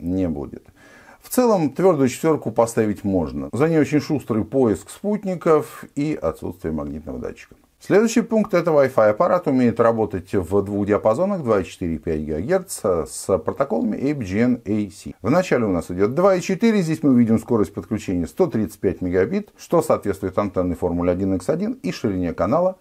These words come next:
сорок мегагерц. Чувствительность при этом у нас, э, максимальная, э, через одну стену. Скорость демонстрирует очень хорошие для такого типа подключения. В самом глухом месте с двумя кирпичными стенами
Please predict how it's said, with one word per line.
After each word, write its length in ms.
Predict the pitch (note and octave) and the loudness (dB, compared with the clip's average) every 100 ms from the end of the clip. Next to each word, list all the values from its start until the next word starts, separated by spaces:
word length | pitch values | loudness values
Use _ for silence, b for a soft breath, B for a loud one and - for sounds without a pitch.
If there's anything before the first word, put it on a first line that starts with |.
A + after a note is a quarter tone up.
| _ | _
сорок 440 | _ - G2 G#2 - | _ 0 2 2 -4
мегагерц. 540 | F#2+ G2 F#2+ D2 - - _ b b b b | -2 0 0 -2 -10 -20 _ b b b b
Чувствительность 800 | - F#3+ A#3 G#3+ G3 G3 F#3+ - - | -4 0 2 2 2 2 -2 -12 -6
при 180 | E3 | 0
этом 260 | E3 D#3 D3+ | 2 2 2
у 80 | D3 | 2
нас, 380 | D3 C#3 - - | 2 2 -2 0
э, 340 | B2 A#2+ A2 - - | 4 4 2 -2 0
максимальная, 1000 | A2 D#3 - B2 G#2 F2+ F2+ C#3 F#3 G#3 _ _ - | 2 2 2 4 6 4 4 2 0 -4 _ _ -10
э, 360 | A#2 A#2 A#2 | -6 -4 -4
через 240 | A2 B2+ B2+ | -2 0 2
одну 240 | C3 C3+ | 2 0
стену. 500 | C3 D3+ C#3+ C#3 C3+ - b b b b b | -2 0 2 0 -4 -14 b b b b b
Скорость 460 | - F#3+ F3 - - | -2 2 4 0 -2
демонстрирует 760 | D3 C3+ B2+ C#3 C3 A2 G2+ | 2 4 2 2 4 6 4
очень 320 | - D3+ D#3+ D3+ | 2 -2 -2 0
хорошие 540 | - A#2 F#2 - E3 | 2 4 2 0 -2
для 240 | G3 F#3 | -2 -4
такого 320 | E3+ E3 E3 D#3 | -4 -2 -2 -2
типа 300 | D#3+ C#3+ C3+ | -4 -6 -8
подключения. 880 | C3+ D3 C3+ - C#3+ C3+ C3 B2+ B2 | -10 -8 -8 -4 -4 -2 -2 -4 -8
В 60 | - | 0
самом 240 | G3 G3+ | 2 2
глухом 280 | F3 E3 D#3+ | 2 2 4
месте 280 | D3 C3+ A#2 | 4 2 0
с 80 | G#2+ | 0
двумя 260 | A#2 A#2+ | 4 4
кирпичными 460 | A2 F#2 G#2 - G#2 | 2 -4 -8 -4 -4
стенами 500 | - G2+ F#2 F2 | -2 -2 0 0